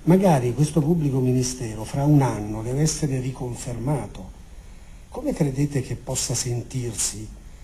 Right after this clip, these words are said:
quando gli arriva la telefonata? "Se, sai, in questo momento il partito", insomma, poi considera bene, sai, eh, voi pensate che sia autonomo e indipendente come quel giudice italiano che sta a stipendio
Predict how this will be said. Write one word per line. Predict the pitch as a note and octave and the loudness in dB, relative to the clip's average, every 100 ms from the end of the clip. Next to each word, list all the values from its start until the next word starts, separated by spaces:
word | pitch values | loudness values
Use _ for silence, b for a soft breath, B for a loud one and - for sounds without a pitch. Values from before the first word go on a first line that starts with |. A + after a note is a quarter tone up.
| B B B B - | B B B B -8
quando | - E3 D#3 | 4 6 8
gli | C#3+ | 4
arriva | C#3+ D3+ C#3 | 4 4 2
la | C3 | 0
telefonata? | C#3 C3 C#3 C#3 C3+ B2 | -2 -2 0 0 0 -4
"Se, | A#2+ D3+ C3 - | -4 -2 -4 -6
sai, | - D#3 B2 | -8 -8 -8
in | - | -12
questo | E3 C#3+ D#3 | -10 -8 -6
momento | C3+ C#3 D3 A#2+ - | -4 -4 -4 -6 -10
il | A#2+ A#2 | -12 -8
partito", | C3 B2+ - C#3 C#3 - A2+ A2 - B B B B B B | -6 -8 -8 -6 -4 -6 -10 -10 -14 B B B B B B
insomma, | - F3 D3 B2+ | -4 0 0 -2
poi | B2 E3+ C3+ | -6 -6 -6
considera | - A2+ - D3 B2 G2+ | -8 -6 -2 0 -2 -6
bene, | A#2 E3+ C3 G#2+ | 0 0 0 -4
sai, | - C#3 A2 G#2 | -6 -6 -6 -8
eh, | A2+ A2 - B B B B - - - - | -10 -12 -16 B B B B -16 -18 -12 -8
voi | A3+ | -4
pensate | C#3+ B2 - E3 F3+ | -2 -2 0 0 0
che | E3 B2+ | -2 -2
sia | - - C#3+ C3 - - - | -4 -2 0 0 -4 -8 -4
autonomo | C3+ C#3+ - D#3 D3+ D3 C#3 | -2 -2 0 4 6 6 4
e | C#3 | 2
indipendente | C#3 C3 C3+ C3+ C3 C#3+ C#3 C3 C3+ | 0 0 0 0 0 -2 -2 -4 -6
come | - D3+ C#3+ | 0 0 0
quel | B2+ A#2+ | -2 -4
giudice | C#3 C3 A#2+ B2+ | -4 -4 -4 -6
italiano | C#3 B2 B2+ C3 A#2+ | -4 -4 -2 -2 -4
che | B2 | -6
sta | - C3 | -6 -4
a | |
stipendio | C3 - A#2+ B2+ B2+ B2 A#2+ A#2+ B | -6 -6 -8 -6 -4 -4 -6 -10 B